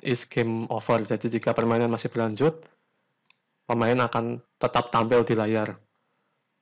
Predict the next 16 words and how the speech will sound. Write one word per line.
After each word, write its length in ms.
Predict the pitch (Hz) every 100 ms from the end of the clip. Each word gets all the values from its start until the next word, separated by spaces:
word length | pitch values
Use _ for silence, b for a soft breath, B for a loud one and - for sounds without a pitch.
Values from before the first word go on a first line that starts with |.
| -
Kita 160 | 117
pakai 400 | 120 120 - - _
game 240 | - 117 107
screen, 480 | - - 123 170 185 _ _ _ _ _ _ _ - _ _ _ - - _ _
kemudian 800 | 120 117 117 113 117 120 120 123 123 _ _ _ _ _ _ _
perintah 400 | - 120 117 120 -
blitz. 480 | 120 135 - - - - _ _ _
Blitz 340 | 123 123 - - -
ini 320 | 120 127 147
digunakan 560 | 139 127 117 113 123
untuk 480 | 123 120 127 123 - _ _ _ _ _ -
menampilkan 880 | 120 117 117 117 117 127 120 120 117
karakter 720 | - 123 120 - 123 123 123 -
gambar 640 | 120 113 107 123 131 131 _ _ _ -
ke 80 | 127
dalam 520 | - 113 117 117 123